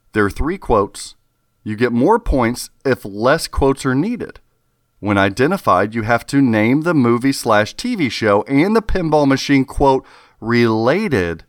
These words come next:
to that movie or T V show."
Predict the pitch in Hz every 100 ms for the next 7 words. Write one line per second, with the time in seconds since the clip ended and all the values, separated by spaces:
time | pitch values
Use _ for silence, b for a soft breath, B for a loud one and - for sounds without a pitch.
0 | _ _ _ _ _ - 113 104 101 110
1 | 95 87 95 104 - _ 113 - 92 85
2 | 92 - 196 226 -